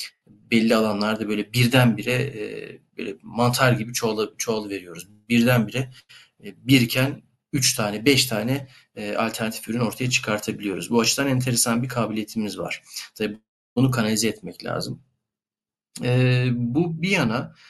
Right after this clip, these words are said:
e, fuarda benim özellikle, e, ürün ailesi olarak dikkatimi çeken şeyler, e, aslında ilk başta söylediğim işte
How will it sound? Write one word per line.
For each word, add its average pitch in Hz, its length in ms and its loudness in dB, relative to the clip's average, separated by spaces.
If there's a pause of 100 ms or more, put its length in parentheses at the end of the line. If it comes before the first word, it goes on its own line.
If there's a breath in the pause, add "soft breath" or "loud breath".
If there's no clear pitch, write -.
(400 loud breath)
e, 101 340 -6 (280)
fuarda 131 1200 -2
benim 127 420 -2
özellikle, 127 720 0 (320 loud breath)
e, 101 380 -6 (1600)
ürün 127 240 4
ailesi 107 420 2
olarak 98 480 -4
dikkatimi 127 500 -2
çeken 95 360 -4
şeyler, - 580 -2 (360 loud breath)
e, - 100 -14
aslında - 320 -2
ilk - 180 -6
başta 107 240 0
söylediğim 104 520 -2
işte - 360 -8